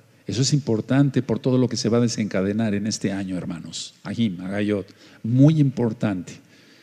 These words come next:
Tú que estás conectado por primera vez, quédate hasta el final de la administración,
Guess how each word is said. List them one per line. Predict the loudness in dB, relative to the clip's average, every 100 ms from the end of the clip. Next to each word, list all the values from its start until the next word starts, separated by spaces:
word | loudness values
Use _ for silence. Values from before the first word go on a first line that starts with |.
| -20 -20 -20 -20 -6
Tú | 0
que | 2
estás | 4 4 4
conectado | 2 2 0 0
por | 0 0
primera | 0 0 0
vez, | 2 2 2 -2 -10 -20 -20 _ _ _ -20 -10
quédate | -6 -4 -2 -2
hasta | -2
el | -4
final | -2 -2 -2
de |
la | -2
administración, | -2 -2 -2 -4 -2 0 2 2 -2